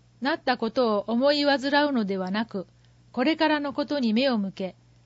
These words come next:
自分にとって良いと思う方法で立ち向かい、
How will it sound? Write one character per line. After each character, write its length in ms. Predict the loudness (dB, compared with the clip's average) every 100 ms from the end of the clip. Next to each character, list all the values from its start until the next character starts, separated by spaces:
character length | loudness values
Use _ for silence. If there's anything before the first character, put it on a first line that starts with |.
| -12
自 80 | -2
分 260 | 0 0 -2
に 120 | -2
と 140 | 0
っ 40 | -2
て 380 | -2 -4 -4 -4
良 180 | 0 2
い 100 | 2
と 180 | 2 2
思 260 | 2 2
う 40 | 2
方 260 | 0 -2
法 120 | 0
で 200 | 0 0
立 180 | -2 -6
ち 140 | -4 -2
向 120 | -2
か 180 | -2 -2
い、 200 | -4